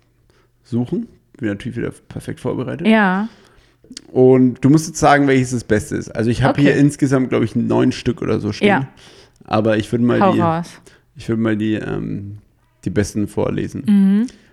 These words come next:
Speaker 1: Also erstmal ganz stark, da habe ich auch letztens ein, ein wildes, buntes Treiben beobachtet, abends.
Speaker 2: Okay.
Speaker 1: Zu, zu früher, mittlerer Abendstunde, würde ich sagen.
Speaker 2: Ja.
Speaker 1: Frühe Abendstunde.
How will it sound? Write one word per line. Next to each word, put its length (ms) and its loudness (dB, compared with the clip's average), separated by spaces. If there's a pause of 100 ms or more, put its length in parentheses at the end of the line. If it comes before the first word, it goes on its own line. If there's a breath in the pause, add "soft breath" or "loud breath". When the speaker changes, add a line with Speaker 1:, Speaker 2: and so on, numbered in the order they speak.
(140 soft breath)
Speaker 1:
Also 360 2
erstmal 380 2
ganz 220 2
stark, 400 2
da 280 0
habe 160 2
ich 80 4
auch 100 4
letztens 360 2
ein, 340 0 (280 loud breath)
ein 220 2
wildes, 260 4
buntes 360 -2
Treiben 300 2
beobachtet, 580 0
abends. 520 -2
Speaker 2:
Okay. 520 -2
Speaker 1:
Zu, 120 2
zu 20 2
früher, 400 0 (420)
mittlerer 460 0
Abendstunde, 480 -4
würde 140 -4
ich 80 -6
sagen. 240 -6
Speaker 2:
Ja. 400 4
Speaker 1:
Frühe 180 0
Abendstunde. 460 -6